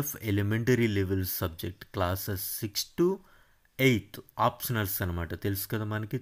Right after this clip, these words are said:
తెలుగు, ఇంగ్లీష్, మ్యాథ్స్, సైన్స్,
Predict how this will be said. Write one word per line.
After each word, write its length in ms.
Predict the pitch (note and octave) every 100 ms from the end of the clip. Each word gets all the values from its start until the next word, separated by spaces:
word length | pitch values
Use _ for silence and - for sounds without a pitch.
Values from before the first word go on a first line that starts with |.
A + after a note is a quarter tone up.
| -
తెలుగు, 340 | G#2 G#2 G2 A#2 B2 - _ - A2
ఇంగ్లీష్, 380 | G#2+ A2 A#2 A2+ - - - - F2+
మ్యాథ్స్, 360 | F2+ A2 A#2+ - - _ - - -
సైన్స్, 400 | F#2+ G#2 B2